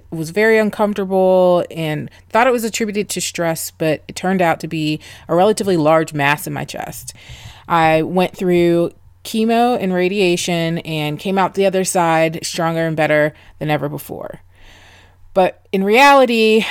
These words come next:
I was always super fatigued. So the solution to that isn't some magic pill, but rather it's to do some type of exercise. I started out pretty simple. A coworker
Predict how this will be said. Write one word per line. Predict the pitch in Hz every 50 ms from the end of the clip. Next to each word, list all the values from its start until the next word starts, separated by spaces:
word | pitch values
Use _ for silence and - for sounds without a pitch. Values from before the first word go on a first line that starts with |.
| - -
I | - 175 180
was | 180 180 175 175 175 170 -
always | - 180 185 190 196 190 190 185
super | - - 185 165 170
fatigued. | 156 - 170 - - - 117 101 80 - - -
So | - - - - - 202 185 180 180 180 175 170 175 175 175 - - - -
the | - 180 175 180 180 175 170 180
solution | 175 - - 190 185 196 208 214 - 262 240
to | 220 226 196
that | 185 175 170 170 170 - -
isn't | 156 175 175 185 175 -
some | - 190 175 170
magic | 165 160 170 170 175 175 - - - - -
pill, | - 330 311 277 262 247 240 240 214
but | 208 185 -
rather | 175 175 170 175 175 175 175 165
it's | - - 160 156 - - - - - - - - - - - -
to | - 196 185 180 170
do | 156 180 175
some | 170 - 170
type | 160 165 147 147
of | 147 135
exercise. | - 156 147 - - 147 - - - - - - - - - - - _ _ _ _ _ -
I | 175
started | - - 202 196 233 254 247
out | 240 226 202
pretty | 208 226 220 226
simple. | - - 185 175 - 180 175 175 -
A | - 160
coworker | - - 180 185 202 208 202 - 208 202 202 196